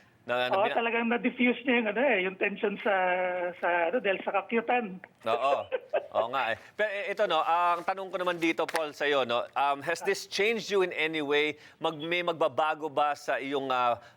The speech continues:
Speaker 1: paglikha ng iyong comic strip? Will you be more, ah, guarded pagdating sa, ah, mga masisela na issue?
Speaker 2: Oo, ma-, magiging, ah, cautious na ako at saka magpa-practice na ako ng self-censorship kasi,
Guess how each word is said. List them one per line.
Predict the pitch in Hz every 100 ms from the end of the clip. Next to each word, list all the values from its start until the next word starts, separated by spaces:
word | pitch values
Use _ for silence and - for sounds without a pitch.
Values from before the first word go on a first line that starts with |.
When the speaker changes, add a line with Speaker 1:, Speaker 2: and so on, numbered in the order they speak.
| _
Speaker 1:
paglikha | 143 143 143 - 151 143
ng | 131 131 135
iyong | 131
comic | - 131 131 -
strip? | - - 143 165
Will | 131 127
you | 127
be | 131
more, | 127 131 123 120
ah, | 113 101
guarded | 98 131 139 131 147 117
pagdating | 123 120 123 123
sa, | 117 127 113 - - _ -
ah, | 123
mga | 120 127 131
masisela | 135 143 151 170
na | 151
issue? | 113 117 101 87 _ _ _ _ _ _ _ _ _ -
Speaker 2:
Oo, | 196 180 202 185 165
ma-, | 180 175
magiging, | 185 190 202 220 220 220
ah, | 214 208 208
cautious | - 196 185 220 -
na | 196
ako | 185
at | 214
saka | 196 185 180
magpa-practice | 180 208 190 190 185 - -
na | 180
ako | 170 175
ng | 175 175 175 170 _ _ _ _ -
self-censorship | 202 190 208 190 190 180 220
kasi, | - 233 269